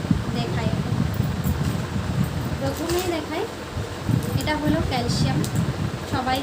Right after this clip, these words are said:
জানো ক্যালসিয়াম। এটা, এটা হাসপাতাল থেকে দিয়েছে।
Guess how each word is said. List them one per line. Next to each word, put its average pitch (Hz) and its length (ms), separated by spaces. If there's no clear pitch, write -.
জানো 247 220
ক্যালসিয়াম। 247 420
এটা, - 120
এটা 311 200
হাসপাতাল 311 400
থেকে 320 220
দিয়েছে। 285 300